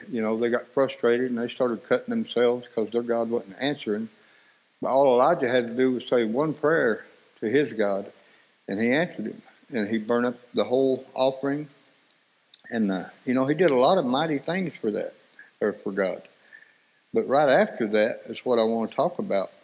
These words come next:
Right after that, in First Kings chapter nineteen and verse four, I mean, this was just right after that happened. We find Elisha, and this is what it says. It says, "He went himself, went a day's journey into the wilderness,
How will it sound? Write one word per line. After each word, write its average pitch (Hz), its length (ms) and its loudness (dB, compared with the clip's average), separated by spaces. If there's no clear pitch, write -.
Right 120 160 2
after 139 240 -2
that, 135 280 2
in - 80 -8
First 135 300 -2
Kings 131 380 0
chapter 127 300 -2
nineteen 120 720 -2
and 113 120 0
verse 131 240 2
four, 151 420 0
I 113 100 0
mean, 113 160 2
this 120 220 0
was 117 140 -2
just 117 200 -4
right 127 220 4
after 139 280 -2
that 127 220 2
happened. 160 360 -2
We 131 140 0
find 135 300 0
Elisha, 117 580 0
and 110 120 0
this 131 180 0
is 113 80 -6
what 131 200 2
it - 140 -8
says. 151 340 -2
It 110 140 -4
says, 117 320 -2
"He 143 120 2
went 135 280 -2
himself, 135 560 -2
went 123 200 -2
a 110 60 0
day's 123 420 2
journey 143 340 2
into 123 360 -4
the 113 140 0
wilderness, 123 540 2